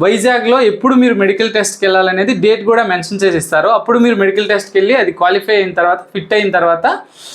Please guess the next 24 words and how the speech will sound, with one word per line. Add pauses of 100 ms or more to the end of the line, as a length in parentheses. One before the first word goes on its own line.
(200)
మీకు
ఎక్సైజ్
ఎస్ఐగా (120)
ఒకవేళ (380)
అన్నీ
ఉన్న
పరిస్థితులన్నింటికి
మీరు, (380)
ఆ,
ఎలిజిబుల్
అయితే
ఇస్తారనమాట.
ఒకవేళ
అక్కడ
డిస్‌క్వాలిఫై
అయితే
ఆ
తర్వాత
ఉద్యోగం
ఇస్తారు. (540)
That
is
the
process.